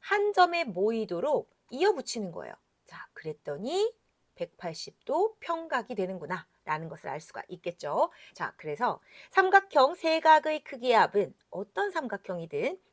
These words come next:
백팔십 도가 된다. 반드시 기억하셔야 돼요. 삼각형 세 각의 크기 합은 몇 도일까요? 백팔십 도입니다. 자, 두 번째로 삼각형에서 모르는 각의 크기 구하기 보도록 할게요.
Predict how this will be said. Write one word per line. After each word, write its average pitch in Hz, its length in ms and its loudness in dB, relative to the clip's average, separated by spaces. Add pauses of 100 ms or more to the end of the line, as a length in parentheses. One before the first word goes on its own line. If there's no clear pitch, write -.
(100)
백팔십 - 580 -8
도가 170 240 -4
된다. 151 600 -8 (220)
반드시 165 540 -10
기억하셔야 170 580 -6
돼요. - 180 -12 (520)
삼각형 196 500 -4
세 170 160 -6
각의 170 280 -4
크기 175 240 -10
합은 156 180 -8
몇 143 180 -12
도일까요? 170 560 -2 (240)
백팔십 - 760 -8
도입니다. 247 520 -6 (1700)
자, - 80 2
두 247 160 -4
번째로 330 540 6
삼각형에서 320 1120 4
모르는 370 540 2
각의 330 560 0
크기 233 320 -12
구하기 165 580 -2
보도록 156 320 -12
할게요. 139 320 -6